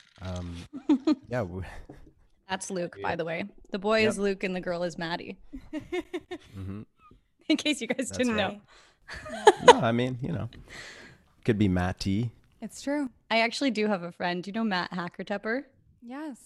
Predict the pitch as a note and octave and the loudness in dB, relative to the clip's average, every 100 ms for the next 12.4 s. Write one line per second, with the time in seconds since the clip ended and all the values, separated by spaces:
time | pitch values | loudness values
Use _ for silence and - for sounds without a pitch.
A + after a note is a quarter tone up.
0 | - G#3 G3+ F#3+ F#3+ F#3+ F3+ F#3 F#3 F3 | -8 -4 -2 -2 -2 -2 -4 -6 -6 -4
1 | F3+ F3 F3 E3+ D#3+ E3+ E3 E3 E3 E3+ | -4 -4 -4 -6 -6 -6 -4 -4 -6 -6
2 | F3 E3 E3 F#3+ - A3 G#3+ - G#3+ A3+ | -8 -8 -10 -10 -2 -2 0 2 2 4
3 | G#3 G3+ F#3 F3+ F#3 F3+ D#3+ D#3+ E3 E3 | 2 2 0 0 -2 0 0 0 -2 -4
4 | - - - C4+ - _ _ _ _ C#4 | -4 -4 -4 -4 -8 _ _ _ _ -12
5 | C#4+ F#3+ F3 F3+ F#3+ A#3+ A#3+ A#3 A#3 B3 | -12 -10 -10 -6 -2 2 4 6 6 4
6 | B3+ B3 G#3 G3 A3+ A3+ A3+ G#3+ A#3+ C4 | 4 4 2 0 -2 0 0 0 0 2
7 | C#4 C#4+ C#4 C4 C4 C#4 D#4+ C4 - C#4 | 2 4 4 4 4 6 6 4 0 -2
8 | - F4+ - _ _ - C4 B3+ B3+ C4 | 0 -2 -2 _ _ -16 -12 -8 -8 -8
9 | A3 G3 F3+ F3 - - - - A#3+ - | -10 -12 -6 -4 -6 -12 -20 -20 -20 -20
10 | - - B3+ - B3 G3 F3+ - D#3+ C4 | -10 0 0 0 -2 -2 -6 -8 -4 0
11 | B3 G3 F3 F#3+ E3 F#3+ F#3 G3 C#4 F#3 | 2 2 2 0 0 -2 -2 -2 -4 -6
12 | E3+ E3 - A3 | -4 -6 -10 -20